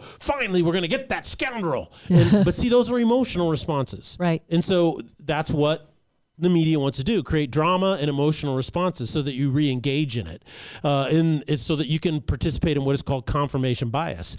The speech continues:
Speaker 1: In e-, in economics, they talk about this all the time. In science, it's a huge deal, and that is the bias of the observer. And the whole entire point of science is to try to remove the bias of the observer.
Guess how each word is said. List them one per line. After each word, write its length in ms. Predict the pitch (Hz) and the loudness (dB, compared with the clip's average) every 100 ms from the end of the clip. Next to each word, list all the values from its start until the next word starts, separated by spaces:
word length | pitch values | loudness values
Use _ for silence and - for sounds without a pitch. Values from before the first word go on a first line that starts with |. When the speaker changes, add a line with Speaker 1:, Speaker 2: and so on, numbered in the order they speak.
| - - | -8 -2
Speaker 1:
In 200 | 156 143 | -2 0
e-, 160 | 170 - - | -4 -4 -4
in 240 | 151 135 - | -2 -2 -2
economics, 720 | 196 170 156 262 175 147 - - - 160 | -4 -2 0 0 0 -2 -6 -14 -6 -2
they 100 | 156 | 0
talk 220 | 165 160 | 0 0
about 180 | 147 139 | -2 -2
this 160 | 131 - | -4 -4
all 240 | 156 143 | -2 0
the 80 | 120 | -2
time. 420 | - 180 170 98 - - | -4 -4 -4 -6 -10 -8
In 200 | - 175 | 0 2
science, 760 | 156 - 220 277 170 143 - - - | 2 0 0 0 0 -2 -2 -8 -4
it's 200 | 180 - | -4 -2
a 60 | 156 | -2
huge 460 | - 226 202 123 | 0 2 2 0
deal, 340 | 196 196 107 98 | 0 2 0 -2
and 140 | 139 | 0
that 200 | 151 156 | 0 0
is 240 | 147 135 - - - | 0 -2 -6 -8 -4
the 120 | 151 | -2
bias 480 | 117 151 180 175 175 | 0 0 0 0 0
of 140 | 139 | -2
the 120 | 143 | -2
observer. 640 | 131 123 143 139 95 90 _ _ - 156 | -2 -2 -2 -2 -8 -16 _ _ -8 -2
And 120 | 160 | 2
the 60 | |
whole 300 | 147 254 233 | 4 4 4
entire 520 | - 165 156 185 208 160 | 2 0 0 0 -2 0
point 360 | - 240 160 | 0 0 0
of 80 | 127 | -4
science 480 | - 240 165 143 - | -2 -2 0 -2 -4
is 160 | 151 | -6
to 100 | - | -6
try 240 | - 170 160 | -4 -2 0
to 140 | 156 | 2
remove 680 | 143 151 143 202 254 226 151 | 2 2 4 4 4 2 2
the 100 | 165 | 0
bias 600 | 131 170 226 185 151 - | 0 0 0 2 0 -2
of 220 | - 160 151 | -4 -4 0
the 140 | 165 | 0
observer. 640 | 147 135 262 233 107 78 | 0 0 -2 -2 -8 -10